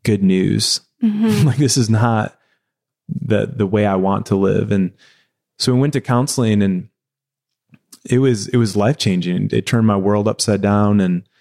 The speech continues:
Speaker 1: and it was, it was what I would call the good, hard work. You know, it's, wh-, I think it's why people don't do it. It's, it's hard. To be exposed is not a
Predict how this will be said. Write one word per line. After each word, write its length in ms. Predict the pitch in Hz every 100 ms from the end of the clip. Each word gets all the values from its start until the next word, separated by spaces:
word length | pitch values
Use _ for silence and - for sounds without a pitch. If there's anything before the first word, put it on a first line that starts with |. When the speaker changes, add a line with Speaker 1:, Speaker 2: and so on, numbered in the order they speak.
| _ _ _ _ _ -
Speaker 1:
and 120 | 120
it 60 | 135
was, 240 | 160 131
it 120 | 139
was 160 | 131 -
what 100 | 160
I 60 | 156
would 160 | 139
call 200 | 139 127
the 80 | 120
good, 220 | 104 117
hard 280 | 117 117 113
work. 440 | 117 127 117 _ _ _ _ _ _
You 160 | - 113
know, 100 | 107 -
it's, 160 | 120
wh-, 160 | - -
I 200 | 131 120
think 160 | 185
it's 100 | 185
why 320 | 107 107 117 113
people 360 | - 127 110
don't 340 | 101 104 101 95
do 180 | 107
it. 120 | 104 104
It's, 240 | 104 -
it's 200 | 131 -
hard. 580 | - 135 139 - 101 113 _ _ _ _ _ _ _
To 60 | -
be 160 | 123 131
exposed 760 | - - 123 120 110 98 - _ _ _ _ _ _ _ _
is 220 | - 110 107
not 220 | 110 117
a 560 | 104 101 95 98 101